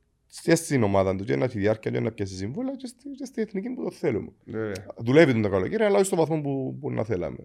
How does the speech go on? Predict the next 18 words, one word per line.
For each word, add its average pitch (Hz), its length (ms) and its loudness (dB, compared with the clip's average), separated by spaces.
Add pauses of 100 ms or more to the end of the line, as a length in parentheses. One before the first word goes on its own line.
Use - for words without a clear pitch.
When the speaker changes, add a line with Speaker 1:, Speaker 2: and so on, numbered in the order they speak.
Speaker 1:
που 110 100 -4
να 110 140 0
θέλα 87 220 -2
εγώ 82 360 -2
προσωπικά, 92 500 -2
βλέποντας 135 640 -4 (380)
ότι 120 200 0
το 120 280 2
potential 131 500 2
που 117 60 -2
έχει 113 120 -2
να 101 100 -2
φτάσει 98 260 -6
κάπου. 87 260 -4 (180)
Όχι 156 160 -2
μόνο 139 120 2
ο 104 40 4
Στέφανος, - 480 -10